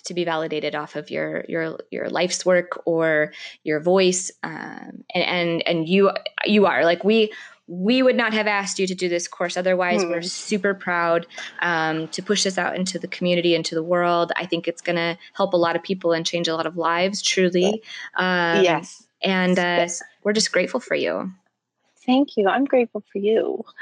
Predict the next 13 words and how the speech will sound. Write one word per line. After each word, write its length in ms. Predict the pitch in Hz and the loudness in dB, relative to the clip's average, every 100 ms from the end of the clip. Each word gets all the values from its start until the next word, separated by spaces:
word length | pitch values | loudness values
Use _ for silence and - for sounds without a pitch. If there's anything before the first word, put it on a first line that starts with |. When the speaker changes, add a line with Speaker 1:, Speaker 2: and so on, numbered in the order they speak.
| - 254 - | -14 -14 0
Speaker 2:
Thank 260 | 262 294 | 2 4
Speaker 1:
Oh. 40 | 320 | 4
Speaker 2:
you 60 | |
so 240 | - - 269 | 4 2 4
much. 320 | 254 226 - - | 4 4 -2 -2
Um, 200 | 262 254 | 2 2
I, 280 | - 247 269 - 233 | 2 2 0 -4 -2
I 140 | 254 | -2
just 180 | 269 - | -4 -6
wanna 180 | 262 240 | -6 -2
say 280 | - 214 | 0 0
that 200 | 196 175 - _ _ _ _ | 0 -4 -6 _ _ _ _
self, 360 | - 214 220 | 2 2 2